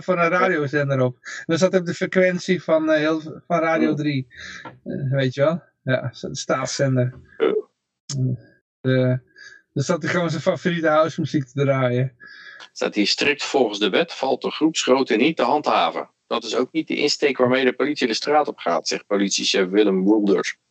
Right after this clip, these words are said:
Speaker 2: Ja, dat is een beetje vreemd. "Strikt
Speaker 1: Mhm.
Speaker 2: volgens de wet valt de groepsgrootte niet te handhaven." Nou, als de groepsgrootte volgens de wet vier is, dan kan je dat handhaven, zou je zeggen. Maar hij is, die politieman zegt dat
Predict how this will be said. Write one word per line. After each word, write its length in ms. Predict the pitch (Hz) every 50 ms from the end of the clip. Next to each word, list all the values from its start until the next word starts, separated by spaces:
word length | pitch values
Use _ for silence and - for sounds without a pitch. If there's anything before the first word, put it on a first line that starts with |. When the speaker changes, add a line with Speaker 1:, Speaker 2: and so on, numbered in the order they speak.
| _ _ _ _ _
Speaker 2:
Ja, 180 | - 123 131 127
dat 140 | 110 123 131
is 100 | 117 123
een 60 | 139
beetje 160 | 139 127 123 113
vreemd. 320 | 143 151 143 123 101 -
"Strikt 300 | - - - 135 131 156
Speaker 1:
Mhm. 80 | 185 -
Speaker 2:
volgens 380 | - - 165 160 143 131 123 117
de 160 | 117 104 92
wet 320 | 110 127 165 180 - - -
valt 280 | _ - - 151 143 135
de 60 | - 107
groepsgrootte 540 | 139 160 160 - - 147 147 143 135 -
niet 160 | 135 147 156 -
te 60 | 131
handhaven." 480 | 127 147 156 - 131 113 98 104 110
Nou, 120 | 156 175 143
als 120 | 95 92 -
de 80 | 123
groepsgrootte 580 | 127 156 165 - - 139 131 127 120 113 127 117
volgens 240 | - 147 131 123 -
de 80 | 123
wet 240 | 120 143 143 - -
vier 320 | - - 185 180 202 117
is, 240 | 104 113 160 160 - - _ _ _ _ _ _ _ _
dan 140 | 123 120 -
kan 180 | - 139 127
je 60 | 123 104
dat 360 | 113 107 107 - _ - _ _ - -
handhaven, 520 | 123 143 165 175 170 170 156 143 - 123
zou 160 | 110 113 113
je 80 | 107 101
zeggen. 200 | 104 98 90 107
Maar 200 | 110 113 113 113
hij 80 | 120
is, 160 | 127 123 - -
die 240 | - 120 110 - -
politieman 420 | - 147 151 143 - 151 139 131
zegt 140 | - - _ _
dat 140 | 127 123